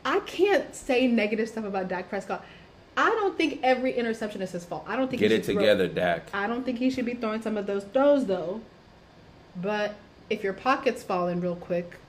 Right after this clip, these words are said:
Speaker 1: you gotta get the ball out. You can't run. You just take your shot and you hope the
Speaker 2: Well,
Speaker 1: receiver
Speaker 2: see,
Speaker 1: catches it.
Speaker 2: here's, here's, I think that because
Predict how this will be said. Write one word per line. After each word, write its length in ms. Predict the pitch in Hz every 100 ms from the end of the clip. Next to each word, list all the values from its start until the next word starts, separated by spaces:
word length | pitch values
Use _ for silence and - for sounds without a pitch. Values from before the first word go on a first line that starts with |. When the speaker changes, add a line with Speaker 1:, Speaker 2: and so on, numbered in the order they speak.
| -
Speaker 1:
you 120 | 190 190
gotta 160 | 196
get 140 | 196 220
the 60 |
ball 280 | 220 247 226
out. 240 | 180 175
You 60 | 202
can't 260 | - 247 196
run. 460 | 254 233 196 202 - -
You 100 | 247
just 220 | 262 269
take 220 | - 320 320
your 100 | 320
shot 280 | 370 427
and 80 | 233
you 100 | 240
hope 280 | 247 277 - - -
the 80 | 220
Speaker 2:
Well, 120 | 233
Speaker 1:
receiver 280 | 269 285 269
Speaker 2:
see, 80 | 117
Speaker 1:
catches 380 | 156 - 170 143
it. 160 | 135
Speaker 2:
here's, 320 | 127 147 131 -
here's, 320 | - 127 127 85 80 - - - - - - - - - - -
I 140 | 101
think 480 | 101 123 127 123 95
that 360 | 98 95 90 87 - - - - - - - - - - - - - - - - - - -
because 960 | 95 90 - 95 95 95 92 90 90